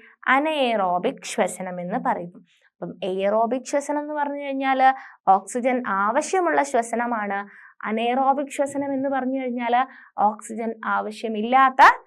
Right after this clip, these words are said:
ശ്വസനമാണ്. ഓക്കെ, അപ്പം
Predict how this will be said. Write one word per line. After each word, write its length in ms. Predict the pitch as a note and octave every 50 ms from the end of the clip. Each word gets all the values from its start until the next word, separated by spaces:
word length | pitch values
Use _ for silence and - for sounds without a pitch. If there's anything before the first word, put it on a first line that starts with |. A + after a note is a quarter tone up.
| _ _ _ _
ശ്വസനമാണ്. 920 | _ - - A3 G3+ F#3 F#3+ E3+ E3+ E3+ E3+ D#3 D3 D#3 E3+ F#3+ F#3+ - - - _ _ _ _ _ _ - D4
ഓക്കെ, 420 | D4+ D4 D4+ D#4+ E4+ F4 F4+ F4+ - - _ _ - - - - _ _ _ _ _ _ _ _ _ _ _ _ _ _ _ _ _ _ _ _ _ _ _ _ _ _ _ _ - _ _ _ _ _ _ _ - F4+
അപ്പം 280 | E4+ E4 D#4+ D#4 D#4